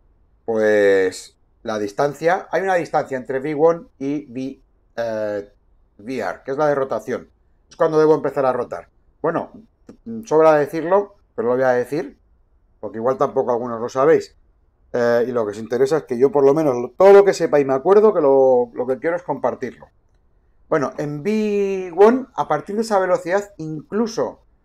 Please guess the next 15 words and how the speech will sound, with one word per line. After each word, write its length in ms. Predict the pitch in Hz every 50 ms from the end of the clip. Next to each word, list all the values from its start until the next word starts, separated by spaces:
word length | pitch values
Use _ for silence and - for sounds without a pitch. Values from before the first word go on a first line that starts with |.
| _ _ _ _ _
si 220 | - - - 143 139
se 840 | - 147 147 143 143 143 139 139 139 135 135 135 135 131 131 131 - -
pega 280 | 170 180 175 190 185
un 340 | 180 175 170 170 165 165 147
pájaro 440 | - 175 165 - 160 160 151 151 131
contra 840 | 143 143 139 - 143 143 143 143 139 139 139 135 139 139 139 135 _ _ _ _ - - _ _ _ _ _ _
un 180 | - 170 180 175
motor 320 | 170 165 135 147 139 135
y 60 | 135
se 160 | - - 127 131
rompe, 360 | 156 180 190 - 233 254 269 269 - - - - _ _ _ _ _ _ _ _ _ -
deberíamos 600 | 135 147 139 143 143 160 175 180 180 190 185 - 156
irnos 300 | 156 139 170 170 147 147
al 120 | 143 147
aire. 300 | 139 127 101 90 76 -